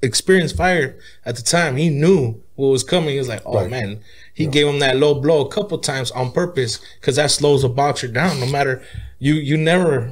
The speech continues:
Speaker 1: really fully recover from that. That, that, that's like in here.
Speaker 2: Yeah,
Speaker 1: You know? Like,
Speaker 2: yeah.
Speaker 1: uh.
Speaker 2: Uh, I'll mention this and then, and then we'll pick it up right where you left off.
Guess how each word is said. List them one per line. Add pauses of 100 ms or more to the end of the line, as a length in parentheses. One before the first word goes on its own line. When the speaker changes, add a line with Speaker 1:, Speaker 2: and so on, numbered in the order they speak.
Speaker 1:
really
fully
recover
from
that.
That,
that,
that's
like
in
here.
Speaker 2:
Yeah,
Speaker 1:
You
know?
Like,
Speaker 2:
yeah.
Speaker 1:
uh. (260)
Speaker 2:
Uh,
I'll
mention
this
and
then,
and
then
we'll
pick
it
up
right
where
you
left
off.